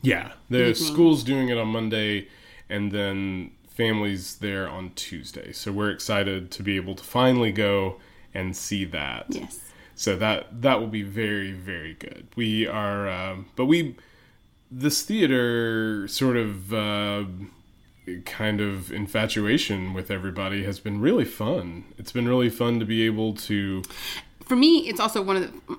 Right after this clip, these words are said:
Speaker 2: our, my favorite date night activities with you and I. I mean, we, date nights are hard when you're both working full time. We now have a little bit of an easier time because our kids can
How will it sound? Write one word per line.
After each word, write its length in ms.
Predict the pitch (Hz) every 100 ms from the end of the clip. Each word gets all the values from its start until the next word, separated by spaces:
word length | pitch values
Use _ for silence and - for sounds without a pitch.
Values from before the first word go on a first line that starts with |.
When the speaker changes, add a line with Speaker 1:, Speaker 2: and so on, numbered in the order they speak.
| -
Speaker 2:
our, 140 | 185
my 160 | 185 190
favorite 340 | 190 180 -
date 300 | 170 175 - - - - -
night 260 | 175 156 -
activities 580 | - - 151 151 156 -
with 160 | -
you 100 | - -
and 80 | -
I. 280 | - - - -
I 40 |
mean, 100 | 208
we, 240 | 214 226 - - - - - - - - -
date 220 | - 269 254
nights 260 | 233 220
are 80 | 151
hard 540 | - 190 151 156 175
when 120 | 175 170
you're 100 | 165
both 220 | 175 170
working 280 | 170 180 165
full 200 | 170 165
time. 600 | - 156 156 156 156 156 - - - -
We 140 | 214
now 160 | 214 220
have 180 | 220
a 40 | 202
little 220 | 190 190
bit 140 | 185
of 80 | 175
an 80 | 180
easier 340 | - 180 180
time 340 | 175 - 170 165
because 220 | 165 151
our 80 | 156
kids 340 | - 170 160
can 600 | - 165 147 - - -